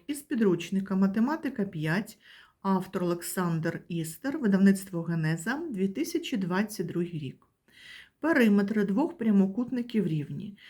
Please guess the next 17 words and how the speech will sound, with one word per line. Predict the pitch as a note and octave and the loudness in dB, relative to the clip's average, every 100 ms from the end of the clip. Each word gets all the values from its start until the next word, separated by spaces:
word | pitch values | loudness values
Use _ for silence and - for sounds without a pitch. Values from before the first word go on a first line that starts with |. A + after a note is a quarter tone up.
| - _ | -20 _
Чи | - A3+ | 2 4
можна | C#4+ F#4+ E4 | 6 2 0
стверджувати, | E4 - G3 G3 E3+ F#3 G3 A#3+ B3 C4+ | -4 -4 2 2 2 0 0 0 -2 -4
що | - A3+ | -2 -4
сторони | - B3 G#3+ F#3 F3+ F3+ | -2 0 2 4 2 0
одного | G#3+ G#3 G3 D#3 C#3+ | 0 4 4 4 -2
прямокутника | C3+ F#3+ G3+ A#3 - C#4 C#4 D4 - D4+ - _ _ - - _ | -4 -2 0 0 -2 -6 -6 -10 -8 -10 -10 _ _ -20 -20 _
дорівнюють | F#3+ A3 A#3+ D4 D4 | 2 4 4 2 -2
сторонам | - A#3 G#3+ G3 G#3+ A3 A3 | -4 -2 2 4 4 2 0
іншого? | E3+ D3 - - D#3 D3+ - _ | -2 -2 -6 -10 -10 -12 -14 _
Поясни, | - B3 D4 - - F3 C#3+ - | -6 -2 -2 -2 -2 -2 -4 -4
наведи | E3+ D#3 D#3+ D#3+ A#3 - _ | -4 0 0 0 0 -2 _
приклади. | D#3 D3 - - - - G3 _ _ _ _ _ _ _ _ - - - _ _ | -8 -6 -8 -20 -20 -18 -20 _ _ _ _ _ _ _ _ -20 -20 -20 _ _
Периметр — | D#4+ F#4 G#3 F3 F#3+ G#3+ A#3+ - _ | 2 4 4 4 0 -2 -6 -8 _
це | - B3 | -8 -4
сума | D4 - - F#3+ E3 F3 D4 - _ | -4 -6 -4 -2 0 -2 -4 -10 _
довжин | F3+ A#3 C4 F3 C#3+ E3 | 0 2 2 0 0 0